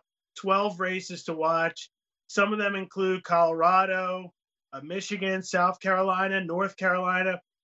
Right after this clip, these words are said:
And as you alluded to in the opening of the segment here, Cook Political Report and other, uh, polling organizations, they're predicting that the Democrats are in, in a really great position to be able to take back the Senate.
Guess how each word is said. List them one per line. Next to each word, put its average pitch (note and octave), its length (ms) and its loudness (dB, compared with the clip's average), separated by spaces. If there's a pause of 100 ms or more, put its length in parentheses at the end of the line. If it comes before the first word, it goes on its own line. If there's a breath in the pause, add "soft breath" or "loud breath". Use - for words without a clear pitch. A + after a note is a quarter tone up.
(260)
And F#3 320 0
as G3 180 0
you G#3+ 100 0
alluded A3 420 -2
to G#3+ 100 2
in G3 80 0
the F#3 140 -2
opening G3 520 2
of F3 120 -6
the E3+ 60 -4
segment G#3 480 0
here, E3 460 0
Cook G#3+ 240 -4
Political G#3 460 -2
Report F3+ 480 -4
and D#3+ 80 -6
other, G3+ 280 0 (520)
uh, E3 160 -2
polling G#3+ 300 2
organizations, F#3 1000 -2 (300)
they're G3+ 180 4
predicting G#3+ 560 2
that F3 140 -4
the F3 80 -8
Democrats F#3 640 2
are F3 320 0 (280)
in, F3 260 -6 (160)
in E3 180 0
a D3+ 220 -4 (120)
really A3 360 6
great G3 320 4
position F3+ 580 -2
to E3 100 -12
be E3+ 120 -4
able E3 260 -4
to D3 60 -16
take F3+ 320 -4
back G3 320 2
the D#3+ 100 -8
Senate. E3+ 420 -2